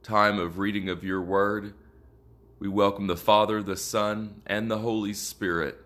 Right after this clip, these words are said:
We yield it to you, Holy Spirit, to have your way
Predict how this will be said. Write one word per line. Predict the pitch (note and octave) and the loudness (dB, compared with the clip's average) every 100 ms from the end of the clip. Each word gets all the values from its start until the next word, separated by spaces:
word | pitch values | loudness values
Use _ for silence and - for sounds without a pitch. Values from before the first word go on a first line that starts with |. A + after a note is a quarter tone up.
| - - - - - - - - | -20 -20 -20 -20 -20 -20 -16 -4
We | G2+ | 0
yield | G#2 A2 A2+ A2+ | 2 2 0 -2
it | A2+ - | -6 -6
to | A2+ | -6
you, | G#2 F#2+ F#2+ F2 | -4 -2 -2 -4
Holy | G2 G2 F2+ | -4 -4 -4
Spirit, | - - F#2 E2 D#2+ - - - | -8 -6 -2 0 -2 -6 -20 -12
to | G2 | -4
have | G#2 G#2 F2+ | 2 2 2
your | G#2+ G2 | 0 0
way | G2 F2+ E2 F2 | 2 2 0 -6